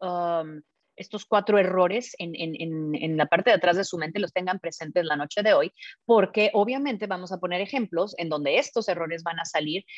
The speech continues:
y vamos a poder platicar todavía de, eh, no solo el antídoto, sino además lo que decía yo, cómo escuchar, de algunas sugerencias de cómo escuchar, de cómo podemos... Eh, eh,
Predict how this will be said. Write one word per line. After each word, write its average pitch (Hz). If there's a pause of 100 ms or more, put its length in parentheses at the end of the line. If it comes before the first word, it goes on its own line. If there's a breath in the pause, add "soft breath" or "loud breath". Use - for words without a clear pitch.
y 185
vamos 175
a 175
poder 160
platicar 170
todavía 165
de, 165
eh, 147
no 165
solo 196
el 185
antídoto, 214 (260 loud breath)
sino 254
además 220
lo 208
que 185
decía 170
yo, 185
cómo 233
escuchar, -
de 190
algunas 233
sugerencias 190
de 160
cómo 175
escuchar, - (300 loud breath)
de 185
cómo 226
podemos... 196
Eh, 165 (540 soft breath)
eh, 185